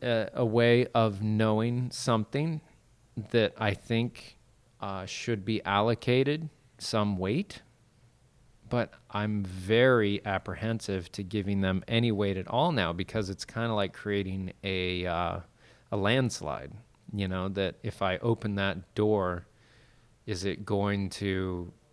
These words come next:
you know, have me cast off my ability to think skeptically about things? And, you know, s-, thinking skeptically gets a pretty bad rap sometimes, but in religious circles, it, of course. <laughs>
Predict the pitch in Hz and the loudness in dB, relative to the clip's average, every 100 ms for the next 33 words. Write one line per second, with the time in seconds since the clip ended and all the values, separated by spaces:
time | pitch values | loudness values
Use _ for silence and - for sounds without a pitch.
0 | - 107 101 95 90 - - 113 104 90 | -12 -6 -2 -2 -4 -8 -4 2 2 2
1 | 101 95 90 - _ _ _ _ _ _ | 0 0 -2 -8 _ _ _ _ _ _
2 | _ _ _ - _ _ _ - - 117 | _ _ _ -20 _ _ _ -12 0 0
3 | 101 - - 110 107 107 - - 107 101 | 0 -2 -4 2 4 2 -2 -8 -2 0
4 | 95 92 - 104 90 104 101 98 95 95 | 0 -2 -4 -8 -2 0 0 0 -2 -4
5 | - 104 92 - - 101 - 104 - - | -2 -2 -2 -6 0 0 2 -4 -6 -8
6 | - - - - 85 - - - _ - | -4 -6 -6 -10 -14 -14 -16 -20 _ -20
7 | - - _ _ _ 113 101 98 - - | -20 -20 _ _ _ 0 2 2 -2 -12
8 | - 135 98 87 - - - 127 117 113 | -6 0 0 -2 -6 -12 -2 2 2 0
9 | 95 - 113 - 104 95 92 95 - - | -4 0 0 0 -2 -2 -2 -2 -4 -4
10 | 107 90 92 90 95 123 - - 92 90 | -4 0 0 2 4 4 4 -2 -4 -4
11 | 92 95 98 - 98 92 - _ - _ | -4 -4 -4 0 2 2 0 _ -20 _
12 | - _ _ 135 104 92 95 85 95 98 | -20 _ _ 0 0 -2 -8 -6 -6 -4
13 | 87 - 95 101 95 - - - - - | -8 -6 -6 -6 -8 -10 -14 -18 -20 -6
14 | 101 104 - - | -2 -2 -4 -8